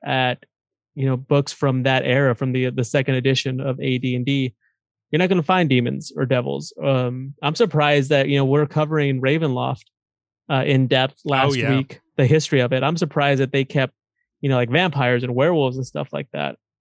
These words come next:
Speaker 1: you know, in the game as, as much as, you know, they were editing. Um, and so that sort of, you know, that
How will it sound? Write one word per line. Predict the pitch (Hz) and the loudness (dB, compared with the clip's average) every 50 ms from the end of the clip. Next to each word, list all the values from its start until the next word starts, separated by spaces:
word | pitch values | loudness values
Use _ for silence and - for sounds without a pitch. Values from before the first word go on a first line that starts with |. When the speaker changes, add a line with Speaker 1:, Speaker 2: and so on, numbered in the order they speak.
| _ _ _ _ _ _ _ _ _ _ _ _ _ - | _ _ _ _ _ _ _ _ _ _ _ _ _ -4
Speaker 1:
you | 175 139 | -2 0
know, | 139 156 | 2 2
in | 135 131 | 2 2
the | 131 | 2
game | 120 135 131 127 127 | 0 0 0 2 2
as, | 123 123 110 151 | 0 0 -2 -2
as | - 147 127 120 117 120 131 | 0 0 0 0 -2 -2 0
much | 131 131 123 - - | 0 0 0 0 0
as, | 135 127 123 120 123 - - _ _ _ _ _ _ _ _ - | -2 -2 -2 -4 -8 -12 -18 _ _ _ _ _ _ _ _ -8
you | - 151 131 | -4 0 0
know, | 123 | 2
they | 120 123 | 4 4
were | 123 123 123 120 120 120 123 139 - - | 4 4 2 2 2 0 -2 -4 -6 -4
editing. | 143 139 143 156 139 127 123 123 123 123 - _ _ _ _ _ _ _ _ _ _ _ - | -2 0 0 0 0 -2 -4 -6 -8 -12 -14 _ _ _ _ _ _ _ _ _ _ _ -4
Um, | 139 127 123 123 - 65 67 - - - 175 175 _ _ _ _ _ _ _ _ _ _ _ _ _ _ _ _ _ _ _ _ _ _ _ - | -2 -2 -2 -2 -4 -6 -10 -12 -14 -14 -16 -18 _ _ _ _ _ _ _ _ _ _ _ _ _ _ _ _ _ _ _ _ _ _ _ -6
and | - 139 127 | -4 -4 -2
so | - - 160 143 139 135 135 131 131 131 131 131 131 - _ _ _ _ 185 156 | 0 0 2 2 4 4 2 2 2 2 0 -2 -4 -8 _ _ _ _ -10 -4
that | 156 156 165 175 180 170 - _ | 0 0 2 2 0 0 -2 _
sort | - - - 185 180 180 | -14 -6 -4 -2 0 0
of, | 175 165 156 147 135 131 - - - - _ _ _ _ _ - _ _ _ _ _ _ _ _ - _ _ _ _ _ _ _ _ _ _ _ _ _ _ _ | 2 2 0 0 -2 -4 -8 -14 -20 -20 _ _ _ _ _ -20 _ _ _ _ _ _ _ _ -20 _ _ _ _ _ _ _ _ _ _ _ _ _ _ _
you | - 147 | -2 0
know, | 135 139 135 | 2 2 2
that | 143 151 156 151 - | 2 2 0 0 -4